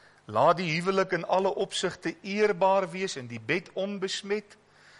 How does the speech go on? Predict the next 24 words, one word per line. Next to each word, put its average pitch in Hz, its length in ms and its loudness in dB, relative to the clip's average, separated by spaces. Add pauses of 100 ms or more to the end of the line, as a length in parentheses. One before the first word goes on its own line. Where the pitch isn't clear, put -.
(120)
want 131 240 -2
God 208 300 0
sal 175 180 2
hoereerders 185 680 0
en - 160 -6
egbrekers 185 640 -4 (100)
oordeel. 123 640 -4 (1300)
Julle 175 240 2
gedrag 214 540 0
moet 202 180 -6
vry 220 520 -2
van 196 240 -2
geldgierigheid 170 960 -2
wees. 110 460 -10 (720)
Wees 139 400 -2
tevrede 233 560 -2
met 202 200 0
wat 151 220 2
julle 160 240 -2
het, 127 420 -4 (640)
want 151 420 2
hy 113 360 0
het 247 220 0
gesê, 101 540 -6